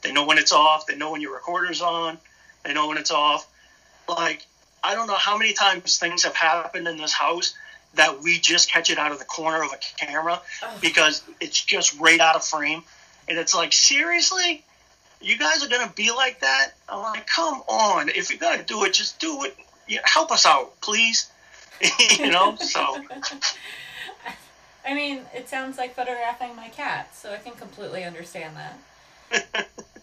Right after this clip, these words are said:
Speaker 2: Um, wow. Oh, for you, what has been your favorite, like, piece of evidence or interaction in the house, you think?
Speaker 1: It was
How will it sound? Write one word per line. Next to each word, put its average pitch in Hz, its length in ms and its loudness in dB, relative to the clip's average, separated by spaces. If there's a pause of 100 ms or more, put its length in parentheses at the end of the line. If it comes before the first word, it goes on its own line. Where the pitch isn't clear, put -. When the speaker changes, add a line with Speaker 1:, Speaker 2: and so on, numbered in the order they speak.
(100)
Speaker 2:
Um, 196 440 -2 (920)
wow. - 480 -2
Oh, 226 380 -2 (1120)
for 359 320 4
you, 277 320 -8
what 220 220 -6
has 359 200 -2
been 269 300 -6
your 226 220 -12 (600)
favorite, 226 920 0
like, 170 240 -4
piece 185 240 -18
of 165 220 -8
evidence 240 720 -6
or 156 160 -10
interaction 190 1160 -10 (720)
in 196 140 -10
the 185 80 -4
house, 180 560 -10
you 185 120 -16
think? 175 260 -16 (2500)
Speaker 1:
It 185 80 0
was 180 400 0